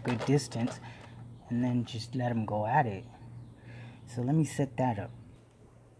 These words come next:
So I set them up already, guys, and yesterday when I did the comparison against them, um, the E C X does come with a battery charger, but it doesn't indicate anything.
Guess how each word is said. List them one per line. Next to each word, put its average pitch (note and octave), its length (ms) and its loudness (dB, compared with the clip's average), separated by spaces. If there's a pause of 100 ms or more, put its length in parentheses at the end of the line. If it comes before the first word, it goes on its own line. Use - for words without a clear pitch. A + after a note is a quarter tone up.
(240)
So - 240 -8
I C3 80 -6
set - 340 -10
them D3 220 4
up D3 240 0
already, C#3+ 320 4
guys, C#3+ 400 4 (160)
and C#3 120 2
yesterday F3+ 640 2 (460)
when C#3+ 100 2
I D3 80 4
did E3 280 0
the E3 80 2
comparison D3 760 0
against D#3 460 4
them, E3 240 6 (500)
um, C3 300 6
the C3 280 4
E E3 40 4
C D#3+ 320 4
X - 380 0 (560)
does D#3 240 2
come D#3 240 6
with C3+ 120 8
a B2 40 2
battery B2 480 4
charger, A#2+ 520 -2
but A2+ 200 -2
it A#2 140 0 (140)
doesn't A#2 280 0
indicate A#2 560 2
anything. A2+ 600 -2